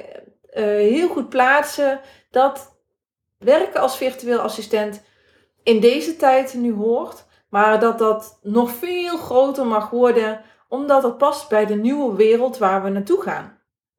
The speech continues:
En ja, wat is nu een V A?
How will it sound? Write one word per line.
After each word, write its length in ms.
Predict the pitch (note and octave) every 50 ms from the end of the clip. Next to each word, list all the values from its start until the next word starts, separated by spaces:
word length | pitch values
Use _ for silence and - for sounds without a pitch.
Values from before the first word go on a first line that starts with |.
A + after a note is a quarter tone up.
| _ _ _ _ _ _ -
En 360 | - C4 C4 C4+ C4+ C4+ - -
ja, 160 | B3+ B3+ A#3+
wat 200 | A#3 D#4+ G4+ -
is 120 | - -
nu 220 | - B3+ B3+ - -
een 120 | A3 G#3
V 240 | F3+ F#3+ G3+ G3 -
A? 360 | F3+ E3+ E3 E3 E3 E3 F3